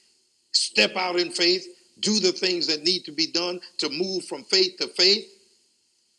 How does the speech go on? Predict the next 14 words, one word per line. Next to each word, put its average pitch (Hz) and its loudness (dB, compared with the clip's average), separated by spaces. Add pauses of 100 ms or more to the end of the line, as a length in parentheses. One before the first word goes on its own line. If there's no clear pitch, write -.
and 127 -12
you 170 0
see 202 4
the 175 2
end 208 2
of 170 0
their 180 0
conversation, 190 -4 (720)
then 220 -6
you 233 -8
can 208 -10
take 196 -8
a 220 -8
step. - -6